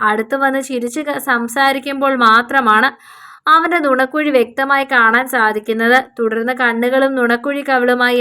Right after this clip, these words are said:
ആകെ മൊത്തം ആരെയും ആകർഷിക്കാൻ കഴിവുള്ള സൗന്ദര്യമാണ് അവൻ്റേത്. അവനെ കണ്ടപ്പോൾ തന്നെ വല്ലാത്തൊരു സന്തോഷവും സമാധാനവും ഒക്കെ അവൾക്ക് തോന്നി. ഓടിച്ചെന്ന് കെട്ടിപ്പിടിച്ചൊരു ഉമ്മ കൊടുക്കാനാണ് തോന്നിയത്,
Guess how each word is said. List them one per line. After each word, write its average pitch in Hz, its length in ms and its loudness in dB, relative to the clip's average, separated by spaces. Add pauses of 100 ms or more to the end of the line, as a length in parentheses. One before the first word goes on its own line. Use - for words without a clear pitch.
ആകെ 233 280 4
മൊത്തം 247 400 -4
ആരെയും 233 460 2
ആകർഷിക്കാൻ 220 680 -2 (580)
കഴിവുള്ള 311 600 2 (380)
സൗന്ദര്യമാണ് 247 880 2
അവൻ്റേത്. 240 500 2 (580)
അവനെ 339 360 2
കണ്ടപ്പോൾ 294 520 0
തന്നെ 302 240 -2
വല്ലാത്തൊരു 294 600 2
സന്തോഷവും 285 720 0
സമാധാനവും 285 840 2
ഒക്കെ 262 160 -2
അവൾക്ക് 240 360 0
തോന്നി. 220 300 -2 (440)
ഓടിച്ചെന്ന് 359 600 0
കെട്ടിപ്പിടിച്ചൊരു 302 680 -2
ഉമ്മ 254 220 -2
കൊടുക്കാനാണ് 269 600 2
തോന്നിയത്, 214 460 -2